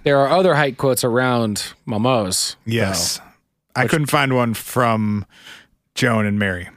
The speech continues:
Speaker 1: Okay.
Speaker 2: So this thing hops up on their car. They're stuck inside of it. They lock the doors, but they can't drive,
Speaker 1: Drive.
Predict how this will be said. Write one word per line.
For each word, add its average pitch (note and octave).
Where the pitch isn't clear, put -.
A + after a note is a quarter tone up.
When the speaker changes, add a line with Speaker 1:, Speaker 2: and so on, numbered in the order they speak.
Speaker 1:
Okay. G#2+
Speaker 2:
So -
this C3
thing F3
hops D3+
up D3+
on C#3
their B2
car. A2+
They're D3+
stuck D3
inside C3+
of G#2+
it. G#2+
They A#2
lock C#3
the -
doors, A2
but A#2
they A2
can't B2
drive, B2
Speaker 1:
Drive. G2